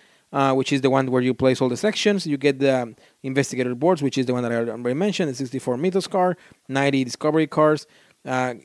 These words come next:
cards from Insanity, the Elder Ones, um, the Minion cards from those Elder Ones. The, um, you're gonna get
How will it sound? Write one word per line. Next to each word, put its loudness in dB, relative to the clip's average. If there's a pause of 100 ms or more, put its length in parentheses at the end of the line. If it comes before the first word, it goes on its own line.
cards 2
from 0
Insanity, 4
the 6
Elder 6
Ones, 4 (380)
um, -2
the -4
Minion 0
cards 0
from -8
those -4
Elder 4
Ones. 0
The, -4 (100)
um, 0
you're 2
gonna 2
get 2